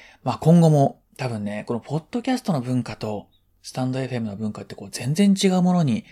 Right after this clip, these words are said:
なってると思うので、えー、そういったことについても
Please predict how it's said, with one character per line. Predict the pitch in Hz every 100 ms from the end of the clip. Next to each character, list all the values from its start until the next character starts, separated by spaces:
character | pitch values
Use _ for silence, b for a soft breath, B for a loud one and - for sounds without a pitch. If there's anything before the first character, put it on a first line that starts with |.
| B B
な | 131
っ | 120
て | -
る |
と | 107
思 | 107 113
う | 104
の | 98
で、 | 117 113 95 b b b b
え | 117
ー、 |
そ | 110 135
う |
い |
っ |
た | 143
こ | 143
と | 143
に | 127
つ | 123
い | 117
て | 175
も | 185 139